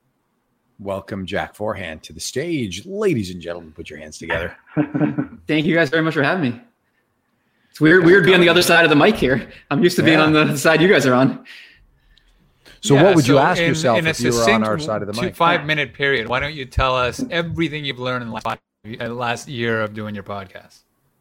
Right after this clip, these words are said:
Speaker 1: Yeah.
Speaker 4: Go.
Speaker 3: You know,
Speaker 4: Just
Speaker 3: yeah, I mean, I've, I've
Speaker 4: yeah.
Speaker 3: learned a lot of things. Um, you know, I'm not, I'm not a natural, <laughs> like,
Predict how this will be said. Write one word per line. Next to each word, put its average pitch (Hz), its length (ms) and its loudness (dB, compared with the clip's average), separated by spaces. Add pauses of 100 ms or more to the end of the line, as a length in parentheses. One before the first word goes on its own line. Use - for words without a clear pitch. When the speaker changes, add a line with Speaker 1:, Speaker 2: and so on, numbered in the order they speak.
(160)
Speaker 1:
Yeah. 127 200 -6 (120)
Speaker 4:
Go. - 180 -12 (360)
Speaker 3:
You 175 80 0
know, 190 100 4
Speaker 4:
Just 208 80 6
Speaker 3:
yeah, 277 160 4
I 160 60 2
mean, 151 120 2
I've, - 100 4
I've 180 120 2
Speaker 4:
yeah. - 60 2
Speaker 3:
learned 240 160 4
a - 20 2
lot 180 180 4
of - 80 0
things. 117 360 -4 (120)
Um, 127 380 2
you 139 60 4
know, 143 80 4
I'm 170 100 2
not, 196 220 2
I'm 180 100 0
not 214 160 4
a 185 60 4
natural, 165 480 4
<laughs> - 20 6
like, 139 240 4